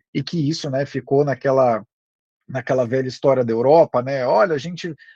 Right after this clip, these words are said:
a gente vai tá vendo aí, vai tá monitorando, quem sabe a gente libera, não libera." Raquel, você acha que faz algum sentido, que alivia, que resolve?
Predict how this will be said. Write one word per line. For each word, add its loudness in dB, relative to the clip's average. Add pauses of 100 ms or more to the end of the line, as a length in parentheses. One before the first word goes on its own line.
(140)
a -10
gente -8
vai 2
tá 0
vendo -4
aí, 0
vai -4
tá 0
monitorando, -4
quem -14
sabe -2
a -2
gente -10
libera, -2
não -8
libera." -2 (500)
Raquel, 2 (400)
você -2
acha 0
que -14 (340)
faz 4
algum -8
sentido, -10
que -2
alivia, -2
que -10
resolve? 4